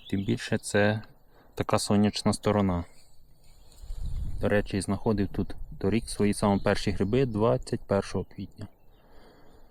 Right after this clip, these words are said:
Ось там попереду буквально метрів вісім-десять. Така досить велика грибниця.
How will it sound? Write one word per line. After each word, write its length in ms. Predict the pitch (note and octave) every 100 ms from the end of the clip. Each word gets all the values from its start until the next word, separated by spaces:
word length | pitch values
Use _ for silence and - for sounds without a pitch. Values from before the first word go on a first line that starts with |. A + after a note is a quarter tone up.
| - - - - - - - - -
Ось 140 | - G2+
там 200 | - G2
попереду 520 | G2 - C3+ C#3 C3
буквально 600 | B2 - A#2 B2 B2 B2 A#2 - - - - - - - - - - - - -
метрів 340 | G#2+ G2+ G#2+
вісім-десять. 840 | G2+ G#2 - G2 G2 F#2 - F2+ - - - - - - - - - - - - - - - - - - - - - - - -
Така 280 | - - G2
досить 400 | G2 G2+ - -
велика 340 | G#2 G2 -
грибниця. 600 | F#2+ G2+ A2 D3 - D#3+